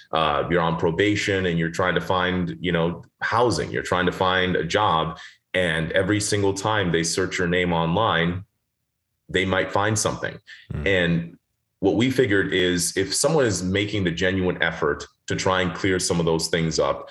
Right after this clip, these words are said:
Speaker 1: knowing that they didn't commit a serious crime based on our criteria, well, then we don't wanna be the ones standing in the way of them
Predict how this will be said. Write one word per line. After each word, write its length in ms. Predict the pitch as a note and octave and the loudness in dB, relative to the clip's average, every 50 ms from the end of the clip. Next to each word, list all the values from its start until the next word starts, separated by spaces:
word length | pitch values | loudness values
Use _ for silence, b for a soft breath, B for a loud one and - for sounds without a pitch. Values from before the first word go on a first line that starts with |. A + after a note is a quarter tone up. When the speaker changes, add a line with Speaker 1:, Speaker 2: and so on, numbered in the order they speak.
| B B B B B - | B B B B B -2
Speaker 1:
knowing 340 | F2+ F#2+ G#2 A2 A2+ A2 G#2+ | 0 2 4 4 4 4 4
that 340 | G2+ F#2+ F2+ F2 F2 - F2+ | 4 4 4 2 0 -2 -2
they 100 | F2+ F#2+ | 0 0
didn't 280 | F#2 G2 F#2+ F#2+ F2+ E2 | 0 0 0 -2 -2 -4
commit 400 | - G2 F2 F2 F#2 F2+ - - - | -2 0 2 2 2 2 0 -2 -2
a 80 | - D#2+ | -2 0
serious 480 | - - - G2+ F#2 F2+ F2+ F2 F2 - | 0 0 0 2 2 2 2 0 0 -2
crime 440 | - - F#2 F2 F2 F2 F2 E2+ | -4 -2 -2 0 0 0 0 0
based 260 | E2+ F2 E2+ E2 - - | 0 0 0 0 0 0
on 120 | E2+ E2 | 0 0
our 120 | D#2+ D#2+ | 0 -2
criteria, 720 | D#2+ - E2 D#2 D2 - - B2+ B2 G2 E2 D2+ D2+ D#2 D2+ B B B B B _ - | -2 -2 -2 -2 -2 -2 0 0 0 2 2 2 2 0 -2 B B B B B _ 0
well, 100 | G#2 A2 | 2 2
then 180 | A2+ G#2+ G#2+ G2 | 2 2 2 2
we 120 | A2 B2 | 0 0
don't 160 | B2+ B2 - | 0 0 2
wanna 160 | G#2+ - G2+ | 2 0 0
be 140 | F2 E2 F#2+ | 0 -2 -2
the 80 | F2+ F2+ | -2 0
ones 300 | E2+ F2 F2 E2+ E2+ E2 | 0 0 0 0 -2 -2
standing 380 | - - F#2+ F#2 F2+ F2+ F2 | -2 0 0 0 0 0 0
in 80 | F2 E2+ | 0 0
the 60 | E2+ | 0
way 200 | E2 E2+ E2 E2 | 2 2 2 2
of 140 | D#2+ D#2 - | 0 0 0
them 380 | - E2 E2 E2 D#2+ D#2+ D#2+ - | 0 0 0 0 -2 -6 -8 -10